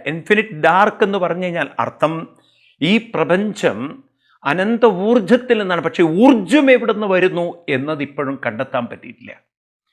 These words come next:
ഈ ഊർജപ്രവാഹം, ഇലക്ട്രോൺസ്, ന്യൂട്രോൺസ്, പ്രോട്ടോൺസ്, ഈ പ്രപഞ്ചത്തിൻ്റെ ഗ്രാവിറ്റി,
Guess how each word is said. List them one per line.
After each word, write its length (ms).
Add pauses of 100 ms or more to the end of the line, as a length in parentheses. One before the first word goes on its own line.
(100)
ഈ 100
ഊർജപ്രവാഹം, 1080 (340)
ഇലക്ട്രോൺസ്, 880 (240)
ന്യൂട്രോൺസ്, 760 (260)
പ്രോട്ടോൺസ്, 680 (320)
ഈ 100 (480)
പ്രപഞ്ചത്തിൻ്റെ 760
ഗ്രാവിറ്റി, 720